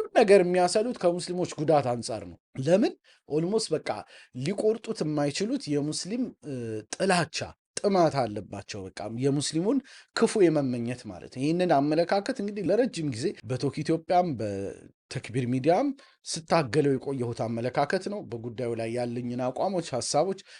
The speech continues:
ዝርዝር መገለጫዎቹን ሄዳችሁ ልታዩ ትችላላችሁ። ግን ማናችንም ልንክደው የማንችለው ኢትዮጵያ ውስጥ በጣም ከፍተኛ የሆነ የሙስሊም ጠልነት በሽታ ያለባቸው አካላት አሉ።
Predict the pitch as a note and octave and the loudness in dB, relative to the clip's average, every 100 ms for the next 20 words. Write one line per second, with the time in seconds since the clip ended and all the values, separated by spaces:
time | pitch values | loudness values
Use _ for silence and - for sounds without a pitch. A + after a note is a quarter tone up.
0 | - - B2 C#3+ B2+ B2+ A#2 A2+ G2+ A#2 | -18 -8 -2 0 0 -2 -4 -6 -6 -6
1 | A#2 B2+ - C3 C3 A#2+ A2 A#2+ A2+ - | -4 -8 -4 -4 -2 -4 -6 -10 -8 -6
2 | A2+ - - A2 G2+ F2+ - A2 - - | -6 -8 -6 -6 -6 -10 -10 -8 -8 -4
3 | C#3 F3+ F#3+ F#3+ F#3+ F#3 E3+ E3+ C#3 C#3 | -4 -2 -4 0 0 0 -2 0 0 0
4 | C#3+ C#3 A#2+ A#2+ B2 - F#3+ G#3+ C3 - | -2 -2 -2 -2 -4 -4 -4 -4 -6 0
5 | E3 - F3 E3+ F3 - - C3 C3+ E3 | 0 0 0 0 -2 -8 -10 -8 -4 -4
6 | E3 - E3 - D#3 C3+ B2 A#2+ D#3 D#3+ | -4 -6 -10 -6 -4 -2 -4 -4 -4 -2
7 | B2+ C3 - C#3+ B2+ C#3+ C3+ C#3+ A2+ A2+ | -2 -4 -4 -6 -6 -6 -4 -4 -6 -4
8 | D#3+ E3 D#3+ D3 B2+ A#2+ B2 B2 C#3 C#3 | -4 -2 -2 -2 -2 -4 -6 -4 -2 0
9 | D#3 C#3 A2+ F#2 D#2+ | 2 0 -2 -6 -10